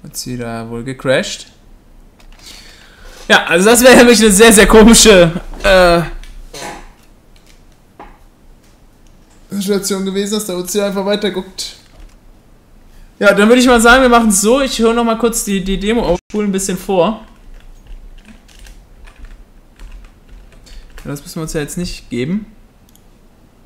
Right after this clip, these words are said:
So, zweifache Speed, vierfache Speed. Jetzt zieh weg. Dann warten wir mal.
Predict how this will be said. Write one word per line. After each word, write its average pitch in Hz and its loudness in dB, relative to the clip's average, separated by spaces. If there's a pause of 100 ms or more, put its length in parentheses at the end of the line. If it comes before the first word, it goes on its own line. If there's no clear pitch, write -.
(760)
So, - -18
zweifache 160 -10
Speed, 170 -10
vierfache 196 -12
Speed. - -12 (840)
Jetzt 151 -18
zieh 135 -10
weg. 220 -6 (4000)
Dann 143 -16
warten 131 -12
wir 123 -12
mal. 139 -6